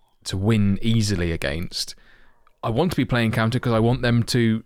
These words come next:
I wanna force them to have to, to, uh, attack me as well, so there's space for me to exploit rather than just hammering at them on attack and then them countering me with ease.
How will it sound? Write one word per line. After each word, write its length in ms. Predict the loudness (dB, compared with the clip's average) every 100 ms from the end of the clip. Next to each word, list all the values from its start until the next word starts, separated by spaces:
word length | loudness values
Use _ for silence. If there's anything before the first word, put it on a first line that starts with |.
| -4
I 60 |
wanna 180 | -2 -2
force 340 | 0 0 0
them 160 | -2 -4
to 240 | -2 -2 -2
have 240 | -4 -6 -4
to, 300 | -2 0 -2 -8 -18 -16 -4
to, 340 | -2 0 -2 -6 -14 -4
uh, 260 | -2 -2 -4 _ _ -12
attack 400 | -4 -4 -4 -2
me 160 | 0
as 120 | 0 2
well, 380 | 2 2 0
so 220 | -2 -2 0
there's 240 | 0 -2
space 320 | -2 -2 -4
for 100 | -2
me 140 | -4 -2
to 160 | -4
exploit 420 | -6 -6 -4 -4
rather 220 | 0 0 0
than 80 | 0
just 240 | -2 -4 -12 -20 -10
hammering 460 | -4 0 0 0
at 140 | -2 -4
them 260 | -4 -2 -2
on 160 | -2
attack 500 | -4 -4 -4 -4 -10 -20 -20 _ -10
and 280 | -6 -4 -4
then 360 | -2 0 2
them 220 | 2 0 -2
countering 440 | -4 -4 -2 -2
me 140 | 0 0
with 160 | 0
ease. 400 | -2 -4 -8 -12